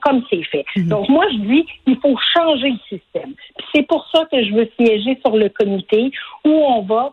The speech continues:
Speaker 1: comme je vous le rappelais tout à l'heure, euh, vouloir changer l'accompagnement, vouloir changer le système judiciaire aussi, puis parler d'éducation, parce
Speaker 2: Mm.
Speaker 1: que ça aussi, c'est important.
Speaker 2: Eh.
Speaker 1: Mais si on fait pas ça, on va toujours se retrouver dans la même situation,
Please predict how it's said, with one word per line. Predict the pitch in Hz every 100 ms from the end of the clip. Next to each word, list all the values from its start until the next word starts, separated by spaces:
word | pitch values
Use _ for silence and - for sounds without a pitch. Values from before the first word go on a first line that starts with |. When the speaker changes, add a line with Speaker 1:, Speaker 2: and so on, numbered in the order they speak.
| -
Speaker 1:
comme | 247 226
je |
vous | 214
le | 214
rappelais | 208 196 220 220
tout | - -
à | 180
l'heure, | 165 202 240 247 - - -
euh, | 180 180 185
vouloir | 196 220 208 202 -
changer | 294 277 254
l'accompagnement, | 269 220 233 214 214 202 208 233 220
vouloir | 196 190 -
changer | 294 277 262
le | 269
système | - 269 254 233
judiciaire | 226 190 - 247 240
aussi, | 202 - 285 277 - -
puis | 285
parler | - 294 262 254
d'éducation, | 208 214 180 - 180 - 180 175
parce | 202
Speaker 2:
Mm. | 190
Speaker 1:
que | 226 -
ça | 269
aussi, | 202 - 233 -
c'est | 180
important. | - 156 - 170 170
Speaker 2:
Eh. | - - -
Speaker 1:
Mais | 202 - -
si | 403
on | 339
fait | - 311
pas | 294 233 -
ça, | 302 392 240
on |
va | 214 202
toujours | 330 311 285 311 -
se |
retrouver | 208 214 - 226 247
dans | 220
la | 202 180
même | 214 233 - _
situation, | - 208 175 - 262